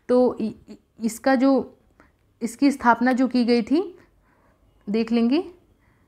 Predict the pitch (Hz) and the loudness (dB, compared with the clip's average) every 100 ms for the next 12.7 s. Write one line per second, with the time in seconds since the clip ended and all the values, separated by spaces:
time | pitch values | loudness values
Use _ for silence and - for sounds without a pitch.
0 | _ - 214 247 233 233 254 240 226 208 | _ -4 0 2 2 2 0 -4 -2 -2
1 | 208 - 254 254 269 247 - 262 240 233 | -4 -4 -2 2 2 2 0 -4 0 0
2 | 220 233 240 233 233 240 240 240 226 220 | 0 0 -2 -2 -2 -2 -2 0 2 2
3 | 220 220 208 202 208 220 226 208 196 190 | 2 2 2 2 0 0 0 0 0 0
4 | 214 214 220 220 226 220 233 247 392 349 | -2 0 0 -2 -2 -2 -2 -2 -4 -6
5 | _ _ _ - - - 214 214 - 214 | _ _ _ -20 -20 -6 0 0 0 -4
6 | 214 202 196 214 214 226 226 196 - 233 | -2 2 2 2 0 -4 -2 -6 -4 -4
7 | 320 - _ _ _ _ _ _ _ _ | -4 -6 _ _ _ _ _ _ _ _
8 | _ _ _ _ _ _ _ _ _ _ | _ _ _ _ _ _ _ _ _ _
9 | _ _ _ _ _ _ _ - - - | _ _ _ _ _ _ _ -20 -20 -20
10 | - - - 214 214 226 220 277 269 254 | -20 -8 0 2 2 0 2 2 4 2
11 | 262 277 262 262 247 226 214 208 240 247 | 0 0 2 2 2 2 0 0 -2 -2
12 | 254 262 247 262 254 359 359 | 0 0 0 -2 0 -2 -2